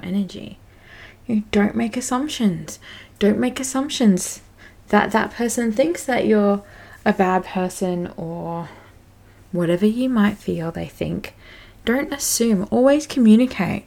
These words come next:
Always talk about things. Don't make an assumption. It literally does make an A double S out of you and me.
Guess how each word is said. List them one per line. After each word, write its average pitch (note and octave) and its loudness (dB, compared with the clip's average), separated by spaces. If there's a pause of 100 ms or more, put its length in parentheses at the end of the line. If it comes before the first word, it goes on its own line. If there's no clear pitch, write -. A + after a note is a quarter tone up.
Always C4 0
talk B3+ 0
about A3 -2
things. D#3+ -8 (560)
Don't D4+ 2
make E4 -4
an E4 4
assumption. C#4+ 0
It G3 -2
literally C#4 0
does G3+ -2
make G3+ -2
an G3+ -2
A G#3+ 2
double G#3 0
S F#3+ -2 (480)
out C4 10
of C4+ 10
you A#3+ 8
and A#3 4
me. F#3 4